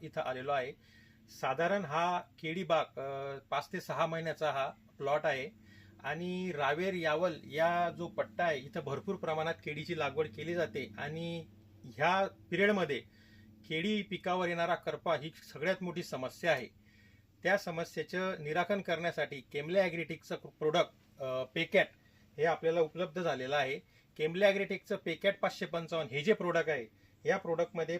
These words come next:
pyragrostamin, मेटिराम आणि difenoconazole हे ट्रिपल कॉम्बिनेशन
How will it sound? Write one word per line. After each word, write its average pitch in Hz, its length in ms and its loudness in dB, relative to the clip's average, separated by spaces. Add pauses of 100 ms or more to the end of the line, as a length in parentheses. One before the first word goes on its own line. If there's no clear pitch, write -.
pyragrostamin, 165 840 0
मेटिराम 160 540 -2
आणि 160 160 -2
difenoconazole 156 840 0 (420)
हे 180 180 2
ट्रिपल 185 420 -2
कॉम्बिनेशन 170 680 -2